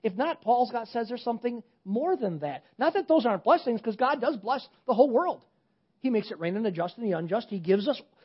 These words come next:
the provision. But he's saying there's blessings way beyond that that God has for his children. And that's what this whole long run-on sentence is about. So today, we're gonna look at the last four verses of this, of the sentence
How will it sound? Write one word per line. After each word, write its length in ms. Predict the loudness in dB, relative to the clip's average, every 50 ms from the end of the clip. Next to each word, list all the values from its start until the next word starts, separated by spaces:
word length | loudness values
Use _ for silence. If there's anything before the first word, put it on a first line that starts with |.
| _ _
the 80 | -2
provision. 340 | -2 0 -2 -2 -2 -4 -8 -12 _ _
But 100 | 2 2
he's 100 | 2 4
saying 220 | 2 2 2 4
there's 160 | 2 0 0
blessings 640 | 0 -4 -4 -4 -4 -4 -4 -4 -4 -2 -2 -4 -6 -8 _ _ _ _ _ _ -20 -20 -18 -18 -4
way 240 | -2 2 4 4 6
beyond 480 | 6 6 4 4 2 0 -2 -2 -4
that 160 | -6 -10 -18 _ _ _ _ _ _ _ _ _ _ _ _
that 180 | -2 -2 0
God 280 | 2 2 4 4 4 2
has 560 | 0 0 0 0 0 -2 -4 -6 -10 -12 -16 _ _ _ _ _ _
for 160 | 0 0 0
his 140 | 0 -2 -6 -12 0
children. 480 | 2 2 2 2 0 -6 -14 -16 -16 -20 _ _ _ _
And 160 | -10 -6 -4
that's 240 | -2 -2 -2 -4 -6
what 80 | -8
this 140 | -8 -8 -10
whole 440 | -2 0 4 4 6 6 6 4 2
long 360 | 0 -2 0 0 0 -2 -2
run-on 320 | -4 -2 -2 -2 -4 -4
sentence 440 | -6 -8 -8 -8 -8 -10 -16 -18 -18 -20 _ _ _ _ _ _ _ _
is 160 | -6 -6 -4
about. 320 | -4 -4 -6 -6 -6 -8 _ _
So 180 | -6 -2 0 0
today, 460 | 2 4 4 4 6 4 4 2 -2 _ _ _ _ _ _ _ _
we're 140 | 4 4 6
gonna 160 | 6 4 6
look 220 | 6 6 6 6
at 140 | 4 2 4
the 120 | 4 2 4
last 500 | 4 4 4 4 4 2 0 -2 -8 -2
four 220 | 4 6 6 8
verses 420 | 8 4 2 2 0 -2 -10 -10 -4
of 180 | -2 -2 -2
this, 300 | -2 -4 -6 -8 -12 -20 _ _
of 120 | -6 -4
the 100 | -4 -6
sentence 480 | -4 2 2 2 2 0 -10 -20 -20 -20